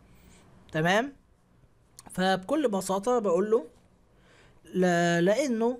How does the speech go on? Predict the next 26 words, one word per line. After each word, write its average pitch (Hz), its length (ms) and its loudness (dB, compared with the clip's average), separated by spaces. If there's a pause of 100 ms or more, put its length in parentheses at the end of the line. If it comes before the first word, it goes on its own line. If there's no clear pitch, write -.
(160)
بيحتوي 190 460 0
على 185 240 0
مجموعة 180 380 -6
فوسفات 175 460 -8
حرة 220 260 0
طليقة 185 440 -2
مرتبطة 175 420 -4
بذرة 175 320 0
الكربون 170 440 -2
رقم 196 260 -2
خمسة 185 360 -4 (500)
في، 208 360 -4 (640)
آه، 160 380 -2
السكر 220 400 -2
الخماسي 185 600 -2
في - 140 -6
أحد 226 260 -4
نهاياته، 247 520 -4 (300)
والنهاية 196 440 0
التانية 247 400 -8
فيها 214 200 -8
مجموعة 202 460 -6
هيدروكسيل. 175 680 -4 (460)
تمام 165 260 -4
كده؟ 233 260 0
حرة 302 500 0